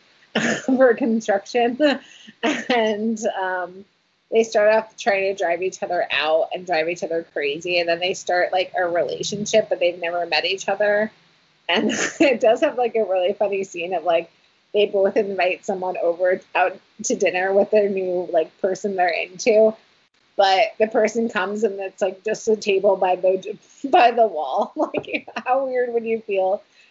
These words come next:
if you went to, if I was like, "Sarah, come meet my new beau," and, like, you came in and the, the table was against the wall. <laughs>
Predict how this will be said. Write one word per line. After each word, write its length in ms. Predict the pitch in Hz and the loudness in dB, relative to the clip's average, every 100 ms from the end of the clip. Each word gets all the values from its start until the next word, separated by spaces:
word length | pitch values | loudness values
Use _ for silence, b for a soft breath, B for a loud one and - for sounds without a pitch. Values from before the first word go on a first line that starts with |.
| b | b
if 180 | 240 220 | 0 0
you 140 | 233 | -2
went 260 | 226 226 - | 2 2 0
to, 160 | 226 185 | -4 -2
if 100 | 226 | 0
I 100 | 226 | 4
was 100 | 220 | 4
like, 120 | 240 240 | 2 -4
"Sarah, 440 | - 381 320 302 | -2 2 2 2
come 260 | - 392 392 | 0 -4 -2
meet 180 | 359 | -4
my 160 | 311 302 | -4 -6
new 220 | 311 302 | -2 -4
beau," 460 | 269 285 269 220 202 | 0 2 6 8 6
and, 100 | 196 | 4
like, 220 | 202 202 | -2 -4
you 100 | 220 | -8
came 360 | 214 214 202 202 | -6 -4 -4 -4
in 120 | 202 | -6
and 220 | 196 190 | -6 -6
the, 180 | 190 180 - _ | -4 -6 -8 _
the 120 | 233 226 | -2 2
table 420 | 254 208 202 214 | 2 2 2 2
was 140 | 220 | 2
against 420 | 214 202 214 - | 2 0 0 -2
the 80 | 226 | -2
wall. 420 | 208 170 165 160 | 0 0 -2 -4
<laughs> 60 | - | 0